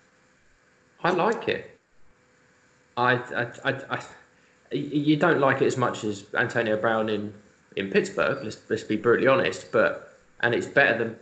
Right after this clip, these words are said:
Buffalo. <laughs> But, um, I think, I, I think, uh, Brown is gonna see a lot of targets,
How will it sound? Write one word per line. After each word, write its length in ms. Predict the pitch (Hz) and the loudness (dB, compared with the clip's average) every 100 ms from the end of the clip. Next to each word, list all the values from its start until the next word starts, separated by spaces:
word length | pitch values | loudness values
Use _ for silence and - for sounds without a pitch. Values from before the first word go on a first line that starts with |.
| - | -4
Buffalo. 560 | 147 143 - - - - - _ _ _ | -4 -2 -4 -4 -6 -8 -18 _ _ _
<laughs> 80 | - - - - - - - - - - - | -8 -6 -6 -8 -10 -12 -12 -12 -16 -12 0
But, 360 | 127 117 - | 4 4 2
um, 520 | 123 127 127 120 - - - _ _ _ - | 0 2 2 0 -8 -18 -20 _ _ _ -4
I 120 | 120 | -4
think, 480 | - 147 - - - _ _ - - _ - | -2 -2 -2 -10 -18 _ _ -20 -20 _ -8
I, 260 | 104 - | -6 -6
I 20 | 117 | -6
think, 320 | 151 143 - - | -6 -8 -10 -4
uh, 180 | 117 107 - | -4 -4 -4
Brown 280 | 127 123 120 | 0 2 0
is 100 | 113 | -4
gonna 160 | 120 110 | -8 -8
see 480 | - 113 110 - - - | -4 -2 -2 -4 -6 -2
a 100 | 113 | 0
lot 420 | 113 113 104 - | 0 0 -2 -6
of 140 | 107 | -10
targets, 840 | - 107 104 104 - 117 - - | -4 -4 -4 -6 -10 -10 -14 -18